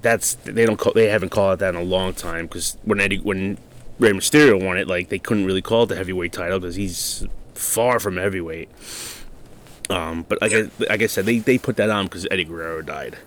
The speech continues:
Speaker 1: That's pretty much why. That's in my opinion, at least.
Speaker 2: Yeah, I think that's where the problem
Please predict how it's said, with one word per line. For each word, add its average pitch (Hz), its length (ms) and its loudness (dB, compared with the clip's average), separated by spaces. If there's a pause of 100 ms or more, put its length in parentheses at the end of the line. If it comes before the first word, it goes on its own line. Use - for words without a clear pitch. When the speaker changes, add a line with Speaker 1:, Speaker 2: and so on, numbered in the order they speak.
(280)
Speaker 1:
That's - 360 -2 (280)
pretty 101 180 -2
much 80 240 -6
why. 80 360 -6 (1700)
That's 117 220 2
in 113 120 4
my 110 160 4
opinion, 87 440 -2
at 85 60 -6
least. 85 400 -6 (1400)
Speaker 2:
Yeah, 110 220 -2
I - 120 -4
think - 260 -8
that's - 280 -4
where 107 120 -4
the - 120 -8
problem 110 360 -6